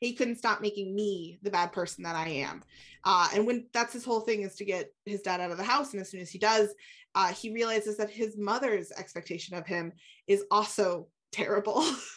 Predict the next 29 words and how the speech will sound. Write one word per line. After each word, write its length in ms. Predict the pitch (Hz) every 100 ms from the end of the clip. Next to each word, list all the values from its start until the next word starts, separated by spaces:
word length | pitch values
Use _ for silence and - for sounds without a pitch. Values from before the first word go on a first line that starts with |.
| -
<laughs> 420 | _ - - -
because 340 | 220 208 202 208
his 140 | 208
mother 240 | 220 208
sees 280 | 202 208 196
him 100 | 175
for 100 | 185
the 80 | 175
monster 280 | 160 165 170
that 140 | 160
he 140 | 160 -
is. 300 | 135 - -
So, 160 | 196
like, 220 | 190 185
it 220 | 202 208 208
is 200 | 202 202
that, 260 | 196 - - _ -
that 220 | 208 208
idea 400 | 202 202 202 196
of 140 | 190 -
pushing 320 | 196 190 185
forward 360 | 185 180 175
of, 260 | 170 165 170
this 200 | 202 202
is 100 | 202
the 120 | 202
expectations 840 | 180 - 175 - 175 175 170 165 - - - - _ _ -
put 140 | 277
on 320 | 262 247 208